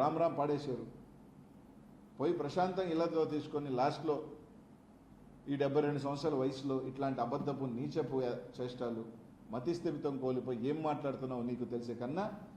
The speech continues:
ప్రశాంతంగా ఇంటికి వెళ్ళి పడుకొని రెస్ట్ తీసుకో.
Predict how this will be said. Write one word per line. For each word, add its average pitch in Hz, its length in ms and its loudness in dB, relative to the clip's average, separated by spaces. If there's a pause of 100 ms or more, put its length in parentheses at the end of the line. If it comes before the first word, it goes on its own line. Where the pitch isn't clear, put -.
(220)
ప్రశాంతంగా 170 640 0 (100)
ఇంటికి 175 340 -2
వెళ్ళి 123 300 0 (720)
పడుకొని 139 500 2 (1800)
రెస్ట్ 131 240 0
తీసుకో. 156 340 -2